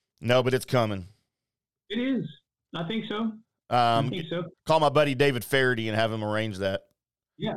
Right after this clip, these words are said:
Speaker 2: that's your
Speaker 1: Can you
Speaker 2: guy.
Speaker 1: imagine
Speaker 2: That's
Speaker 1: me
Speaker 2: your
Speaker 1: and
Speaker 2: drinking
Speaker 1: Faraday
Speaker 2: game.
Speaker 1: on a broadcast together?
Speaker 2: Only when you both are drinking.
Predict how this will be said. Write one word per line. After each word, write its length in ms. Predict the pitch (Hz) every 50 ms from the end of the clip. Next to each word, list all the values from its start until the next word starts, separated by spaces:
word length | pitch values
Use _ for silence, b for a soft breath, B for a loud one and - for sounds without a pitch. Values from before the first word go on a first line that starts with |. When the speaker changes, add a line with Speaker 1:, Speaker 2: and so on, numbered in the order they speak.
| -
Speaker 2:
that's 180 | - 156 165 165
your 100 | 190 185
Speaker 1:
Can 40 | 190
you 60 | 262
Speaker 2:
guy. 60 | 240 226
Speaker 1:
imagine 240 | 226 220 165 190
Speaker 2:
That's 20 | 175
Speaker 1:
me 60 | 196
Speaker 2:
your 60 | 196
Speaker 1:
and 60 | 175 175
Speaker 2:
drinking 140 | 185 175 170
Speaker 1:
Faraday 240 | 170 170 175 165
Speaker 2:
game. 80 | 156 151
Speaker 1:
on 80 | 151 143
a 40 |
broadcast 560 | 113 117 120 123 139 135 - 139 135 135 - -
together? 420 | 131 131 135 131 131 131 127 - _ _ _ _ _ _ _ _ _ _ _ _ _ _ _ _ _ -
Speaker 2:
Only 220 | 160 196 233 269
when 180 | 277 254 262 233
you 140 | 226 214 190
both 220 | 220 220 208 -
are 100 | 180 143
drinking. 500 | 143 170 196 196 - 156 120 110 92 92